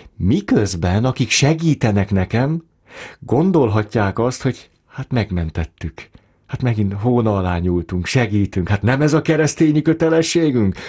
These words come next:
Nem ez a legtöbb, amit tehetünk, hogy odaállunk egy másik ember mellé? Érdemes volna itt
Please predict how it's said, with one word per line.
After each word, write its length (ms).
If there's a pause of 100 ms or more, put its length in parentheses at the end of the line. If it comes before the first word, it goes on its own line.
(120)
Nem 200
ez 120
a 60
legtöbb, 480
amit 300
tehetünk, 480
hogy 140
odaállunk 500
egy 80
másik 400
ember 320
mellé? 440 (180)
Érdemes 560
volna 360
itt 220